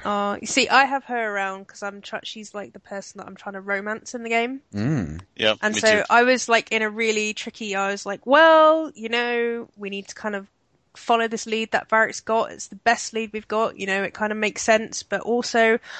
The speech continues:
Speaker 1: don't wanna piss off Cassandra 'cause, you know, she's really mad 'cause basically Varric's a big old lying liar." And just really awkward conversations where I'd have to kind of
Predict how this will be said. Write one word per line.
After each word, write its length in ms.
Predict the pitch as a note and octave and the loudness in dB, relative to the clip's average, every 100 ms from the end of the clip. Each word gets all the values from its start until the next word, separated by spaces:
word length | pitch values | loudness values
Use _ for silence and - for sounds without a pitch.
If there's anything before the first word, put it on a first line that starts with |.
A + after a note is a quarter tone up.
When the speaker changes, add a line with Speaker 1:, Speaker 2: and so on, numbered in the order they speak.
| - _ | -18 _
Speaker 1:
don't 60 | A3+ | 0
wanna 100 | A3 | 0
piss 240 | - A3 | -2 -2
off 140 | G#3 - | -2 -4
Cassandra 720 | - C4+ C#4+ C#4 C#4+ C#4 C#4 | 0 4 4 4 6 6 6
'cause, 380 | - G3+ G3+ - | 0 -6 -4 -2
you 80 | A3+ | 2
know, 240 | G3+ G#3+ | 2 2
she's 300 | G#3+ A3+ F#3+ | -2 -2 -2
really 160 | F#3 G3 | -4 2
mad 440 | A#3+ A#3 A3 A3 | 4 6 4 2
'cause 200 | - G3+ | -6 -10
basically 400 | - F#3+ - - | -6 -8 -8 -10
Varric's 480 | G3+ G3+ F#3+ - - | 0 2 2 -6 -14
a 60 | G3 | -12
big 160 | G3 | -6
old 180 | G3 G3 | -4 0
lying 340 | G3+ G3+ G3 | 2 2 2
liar." 440 | G3+ A#3 G#3+ G3 G#3+ _ - - - _ - | 4 6 6 4 2 _ -20 -20 -20 _ -8
And 260 | G3 G3+ - - _ _ _ _ | -6 -6 -14 -20 _ _ _ _
just 240 | - - - | -8 -8 -6
really 320 | A3+ A3+ G#3 | -2 -2 -4
awkward 460 | G#3+ A3 - G3+ G3 | -2 -4 -2 -8 -6
conversations 800 | - G3+ G3 G#3 G3+ - F3 F3 | -8 -6 -4 -2 -2 -4 -6 -4
where 160 | G3 F#3+ | 2 4
I'd 120 | F#3 | 4
have 180 | G3+ G3 | 2 -2
to 80 | - | -6
kind 260 | - F#3 | -2 -2
of 320 | F3+ F#3 - | -2 -8 -14